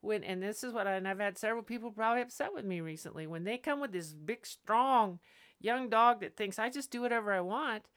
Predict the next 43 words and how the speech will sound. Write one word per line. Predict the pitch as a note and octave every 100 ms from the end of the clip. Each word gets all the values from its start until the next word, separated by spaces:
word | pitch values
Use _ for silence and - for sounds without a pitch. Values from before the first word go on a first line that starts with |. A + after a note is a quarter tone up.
| - - -
now | F#3 A3+ C#4+ E4+
we | F4 E4
gotta | D#4 D4+ B3+ -
up | B3+ C#4
the | G#3 -
ante. | A#3+ D#4+ D#4+ - E3 _ _ _ _ _ _
Basically, | - B3+ E4 - E4+ D4+ B3+
if | A3+
you | A#3+ D4+
have | D4
a |
dog | G#3+ A#3 A#3+
like | A#3 G3+ F#3+
that, | A#3 A3+ G3+ - _ _ _ _ _ _ _ -
you | F3 A#3 C#4+
need | B3+ C4 C4
to | G3+
not | E3 F#3+ A#3+
have | A#3 - C4
a | A3
dog | E3 E3 D#3
like | D3 -
that. | - -
That | F3 G#3
dog | A3 G#3+ G3+
will | A#3 C4
run | A3+ G3
across | E3+ F3 E3
the | -
street. | - - D#3 -
That | F#3+ -
dog | G3+ F#3
will | F#3+ G#3+
go | A#3+ G#3
through | G3 F#3
the | E3+
barbed | D#3 D#3 D3+
wire | D3
fence. | C3 - D3+ -
That | G3+ B3
dog | A#3+ A3+
will | G#3+ B3 C#4+
go | A3+ F#3+